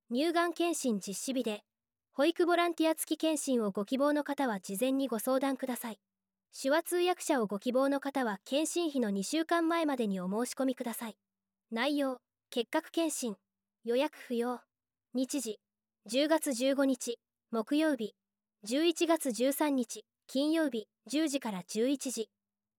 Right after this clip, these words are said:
対象、十五歳以上。費用、無料。内容、大腸がん検診、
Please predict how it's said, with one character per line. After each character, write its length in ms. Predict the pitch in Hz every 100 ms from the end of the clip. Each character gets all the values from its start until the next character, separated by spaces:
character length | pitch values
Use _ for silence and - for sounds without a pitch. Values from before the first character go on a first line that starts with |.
| _
対 200 | 247 285
象、 300 | - 285 262 _ _ 214
十 220 | 247 320
五 120 | 349
歳 280 | 349 294 254
以 60 |
上。 260 | 240 226 196 _ _ _ _ _ -
費 160 | 339
用、 220 | 330 226 _ _
無 140 | 220 202
料。 240 | 226 240 - _ _ _ _
内 260 | 220 240 294
容、 240 | 285 269 _ _ _ _ -
大 160 | 294
腸 240 | 339 311 254
が 160 | 226
ん 60 | 208
検 280 | 220 226 -
診、 200 | 226